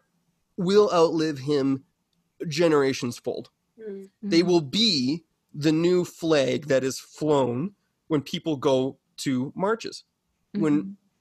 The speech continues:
Speaker 3: Mm-hmm.
Speaker 1: uh, realities are formed. And what has been learned, uh, by the powers to be is how in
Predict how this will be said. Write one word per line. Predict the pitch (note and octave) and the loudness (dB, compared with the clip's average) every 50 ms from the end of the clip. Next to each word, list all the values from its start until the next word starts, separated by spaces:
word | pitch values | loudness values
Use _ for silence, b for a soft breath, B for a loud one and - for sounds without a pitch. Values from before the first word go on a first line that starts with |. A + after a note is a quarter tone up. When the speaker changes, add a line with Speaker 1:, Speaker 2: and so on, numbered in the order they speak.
| _ - | _ -8
Speaker 3:
Mm-hmm. | D#3 | -4
Speaker 1:
uh, | D#3 C#3+ | -4 -2
realities | C#3 D3 F3 F#3+ G#3 G3+ F#3+ C#3+ A#2+ | -2 0 0 2 0 0 0 -4 -6
are | A2 | -8
formed. | - - - B2 C3 - _ _ _ _ _ _ _ _ _ _ _ | -10 -10 -14 -14 -16 -18 _ _ _ _ _ _ _ _ _ _ _
And | - G3 F#3+ F#3+ G3 F3+ D#3+ D3 - - _ _ _ _ _ _ _ _ _ _ _ _ _ _ _ _ _ | 0 2 2 2 2 2 0 -2 -6 -12 _ _ _ _ _ _ _ _ _ _ _ _ _ _ _ _ _
what | G3 F3+ D3+ F3+ G3 F3 D#3+ | -6 0 2 2 2 2 2
has | E3+ E3+ D3+ C3+ | 2 0 0 2
been | C3 E3 D#3 D3 C#3+ C#3 | 0 2 2 2 2 2
learned, | C#3+ C#3+ E3+ G#3+ B3+ A3 C#3 B2 B2 D3+ G3 A#3+ - _ _ _ _ _ _ _ _ _ _ _ _ _ _ _ - | 2 2 4 4 4 4 4 2 0 0 -2 -2 -6 _ _ _ _ _ _ _ _ _ _ _ _ _ _ _ -10
uh, | C#3 C#3 C#3 C3 C3+ | -6 -4 -4 -4 -6
by | C#3 B2+ C#3 D3+ D3+ D3 C#3+ C#3+ C#3 C3+ B2+ C3 C3+ C3 | -4 -2 0 2 2 2 2 2 0 0 -2 -4 -4 -6
the | C#3 | -8
powers | - - - - - F3 F3 F3 E3+ D3+ - | -10 -10 -12 -4 -2 0 0 0 -2 -4 -4
to | - - | -6 -8
be | C3 B2 E3+ G#3+ F#3+ D3+ B2+ C3+ D#3 - _ _ _ _ _ _ _ _ _ _ _ | -8 -6 -6 -6 -6 -4 -4 -6 -6 -8 _ _ _ _ _ _ _ _ _ _ _
is | - F3+ D#3 D3+ | -2 0 0 0
how | - - - D#3+ D#3+ E3+ F3 F#3+ G3+ G#3 G#3 G3+ - - _ _ | -4 -10 -12 -6 -2 0 2 2 2 2 2 0 -2 -6 _ _
in | F#3 F#3+ F3+ F3 E3 D#3+ | -2 0 0 0 0 -2